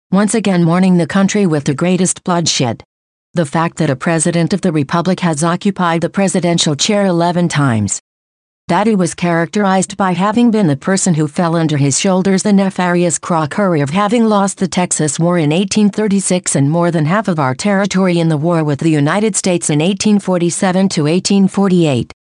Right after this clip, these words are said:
and still be granted the title of Serene Highness. The situation that a president like Porfirio Diaz was,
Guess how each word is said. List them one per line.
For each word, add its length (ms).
and 160
still 260
be 140
granted 420
the 80
title 440
of 80
Serene 340
Highness. 560
The 80
situation 720
that 200
a 60
president 560
like 180
Porfirio 560
Diaz 460
was, 400